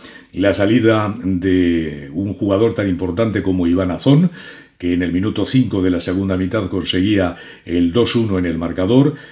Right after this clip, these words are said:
hizo que las cosas cambiaran. Puig entró más tarde, el Real Zaragoza, eh, no solamente empató, sino que superó,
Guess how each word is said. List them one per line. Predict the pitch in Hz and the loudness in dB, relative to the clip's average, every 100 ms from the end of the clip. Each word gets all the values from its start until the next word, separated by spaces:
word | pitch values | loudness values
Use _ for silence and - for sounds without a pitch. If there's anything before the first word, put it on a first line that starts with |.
| - | -10
hizo | 92 92 110 98 | -4 0 0 0
que | 104 | 0
las | 95 87 | 2 0
cosas | - 107 101 | -4 -4 -4
cambiaran. | 101 98 107 - 76 - - | -2 -2 0 -2 -4 -12 -2
Puig | - - | -2 0
entró | 87 101 | -4 -2
más | 87 82 | -4 -2
tarde, | 131 120 131 147 147 - | 0 2 2 2 -2 -12
el | 85 85 | -6 -4
Real | 87 104 98 | -2 -2 -2
Zaragoza, | 101 90 104 95 107 104 104 - - | -2 -2 -2 -2 -2 -2 -4 -12 -20
eh, | - 85 | -10 -6
no | 98 | -4
solamente | - 104 104 95 | -2 -2 -2 -2
empató, | 95 90 85 147 | -2 -2 2 2
sino | - 110 101 87 | 2 -2 -2 -2
que | 98 87 | -2 -2
superó, | - 120 104 110 131 117 | -2 0 0 2 2 0